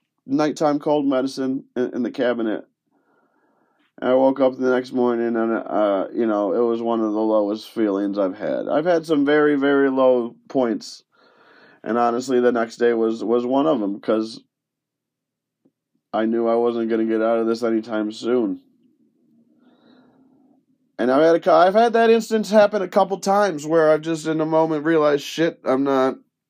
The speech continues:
I'm not getting out of this situation anytime soon. I have to, I'm gonna have to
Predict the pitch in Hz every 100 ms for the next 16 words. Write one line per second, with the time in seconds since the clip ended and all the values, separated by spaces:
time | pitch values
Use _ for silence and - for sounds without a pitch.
0 | _ _ - 135 139 135 139 131 131 127
1 | 123 123 123 117 110 117 117 107 107 110
2 | 110 95 98 - 98 92 - _ _ _
3 | _ _ - - - - 107 110 113 107
4 | 104 110 113 110 110 107 101 101 87